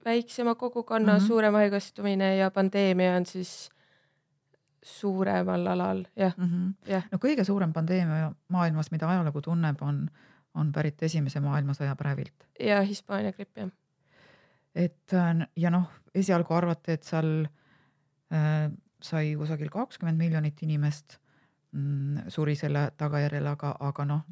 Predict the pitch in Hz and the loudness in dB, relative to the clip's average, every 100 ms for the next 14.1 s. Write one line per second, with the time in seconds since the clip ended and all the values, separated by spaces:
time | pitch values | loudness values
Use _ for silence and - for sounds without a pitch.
0 | - _ 151 165 151 - - 147 147 147 | -18 _ -4 -2 -2 -8 -8 -10 -6 -6
1 | 143 139 131 156 - 143 139 - - - | -4 -4 -2 -4 -4 -4 -4 -8 -18 -20
2 | _ _ _ _ - 147 143 147 143 135 | _ _ _ _ -6 -2 0 2 0 -2
3 | 127 135 127 123 123 123 - 127 123 123 | -2 -2 -2 -4 -4 -6 -6 -4 -4 -6
4 | - 127 131 139 135 135 - - - - | -6 -8 -6 -8 -8 -10 -12 -14 -20 -8
5 | 143 - 135 131 - _ - 143 143 131 | -8 -8 -12 -12 -14 _ -10 -4 -2 -2
6 | 120 - 139 135 135 _ 226 214 214 208 | -6 -8 -14 -14 -16 _ 4 4 4 2
7 | 202 196 202 202 202 202 202 196 _ _ | 2 -2 -6 -8 -12 -10 -10 -12 _ _
8 | _ _ _ - _ - 165 156 226 277 | _ _ _ -20 _ -2 0 2 2 0
9 | - 165 156 - - - 208 208 151 139 | -2 -2 -2 -6 -6 0 2 2 2 2
10 | 156 175 170 151 147 - _ 160 156 156 | 0 2 2 2 -2 -6 _ -8 -4 -2
11 | 151 151 175 175 - 175 147 139 - - | -2 -2 -2 -4 -4 -4 -4 -6 -8 -4
12 | 190 - 143 190 135 - 135 175 180 131 | -4 -2 -2 -2 -2 -8 -6 -2 -2 -2
13 | - - 151 143 - 135 131 160 165 - | -6 -8 -4 -4 -6 -8 -6 -4 -4 -6
14 | - | -18